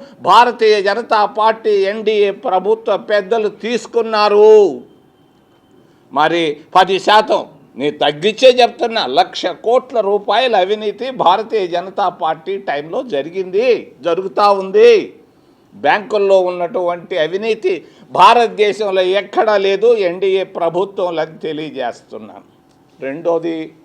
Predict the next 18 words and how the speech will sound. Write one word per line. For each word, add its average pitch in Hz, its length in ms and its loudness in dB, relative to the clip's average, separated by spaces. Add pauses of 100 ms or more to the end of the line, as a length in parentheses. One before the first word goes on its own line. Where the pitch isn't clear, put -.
(1000)
ఈవీఎంలు. 156 680 -8 (1600)
నిన్ననే 143 680 -6 (460)
మా 123 200 -10
నేత 139 340 -10
మాట్లాడాడు, 123 760 -8
అధినేత, 107 600 -14 (360)
ఢిల్లీలో. 113 560 -10 (600)
ఇది 117 140 -16
వాస్తవం. 160 760 -6 (760)
ఆయన 117 180 -10
నిన్న 127 300 -12
మాట్లాడుతున్నాడు, 143 800 -10
నేను 139 320 -10 (520)
గత - 120 -8 (220)
ఎన్-, 127 340 -10
ఎనిమిది 135 460 -12
సంవత్సరాలుగా 151 960 -6
మాట్లాడుతున్నా. 117 840 -12